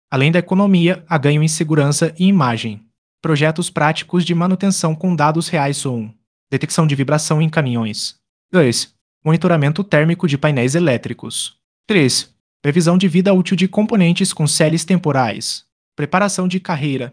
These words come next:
certificações, competências e evolução com impacto da tecnologia em cursos de logística para profissionais. Veja a logística como uma trilha com etapas.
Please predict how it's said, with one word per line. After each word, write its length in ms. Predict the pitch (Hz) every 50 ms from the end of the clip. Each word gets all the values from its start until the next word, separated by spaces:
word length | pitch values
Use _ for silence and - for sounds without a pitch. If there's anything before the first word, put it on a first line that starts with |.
| _ _
certificações, 1120 | - - - 196 214 214 - - - 214 - 208 190 - - 160 151 143 143 156 156 - - _ _ _ _
competências 760 | - 165 156 160 170 165 - 143 143 151 - 160 151 - - -
e 80 | 185
evolução 520 | 190 165 180 185 185 185 - - 180 180 180
com 160 | 180 185 175
impacto 360 | 151 - - 156 180 - -
da 140 | 180 180 175
tecnologia 640 | 175 - 190 190 202 202 208 208 202 170 151 170 175
em 80 | 165
cursos 380 | 156 - 180 180 180 - 175 156
de 100 | - 190
logística 560 | 196 190 180 139 147 160 156 - - - 170
para 180 | - 175 170 175
profissionais. 680 | 170 208 196 - 202 - - 196 180 185 202 202 175
Veja 240 | 160 165 196 196 214
a 20 | 196
logística 480 | 180 170 151 160 160 - 180 - 185
como 220 | 180 - 196 202 208
uma 160 | 196 180 175
trilha 320 | - 160 175 180 190 190
com 160 | 196 - 180
etapas. 720 | 180 180 - - 139 117 110 - - - - - - -